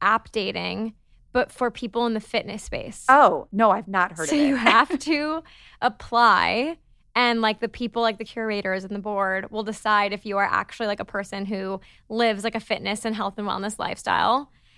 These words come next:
Speaker 1: And then it's the equivalent, I guess, of meeting a guy at the gym. Like, you guys do, like, workouts on the app together,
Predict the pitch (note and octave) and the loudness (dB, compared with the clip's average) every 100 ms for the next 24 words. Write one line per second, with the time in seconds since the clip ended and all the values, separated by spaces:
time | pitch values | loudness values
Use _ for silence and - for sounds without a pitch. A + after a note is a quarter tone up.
0 | _ - B3 A#3 A3+ A3 G#3+ - A#3 A#3+ | _ 0 2 4 2 2 -2 -4 -4 -2
1 | A3+ A3 C#4 C#4 B3 G#3 G#3 G#3 A3+ A#3+ | -4 0 0 2 2 2 -2 2 2 2
2 | - A3 A#3+ F#3+ F3+ G3 - _ A#3 A#3 | 0 4 6 4 2 -6 -18 _ -4 0
3 | A3+ G#3+ F#3+ - - G#3 D4+ A3 F#3 G3 | 0 -2 -2 -4 -6 0 2 2 0 -4
4 | G#3 G3 G3 G#3+ G3+ G3 G3+ G#3 A3 G#3 | 0 0 0 -2 -4 -4 -4 -2 2 2
5 | G3 - - G#3+ G3+ G#3 B3+ C4 C4+ B3 | 0 -8 -6 -4 -2 4 4 2 2 4
6 | A#3+ A#3+ A#3+ A#3 A#3 | 6 6 6 4 2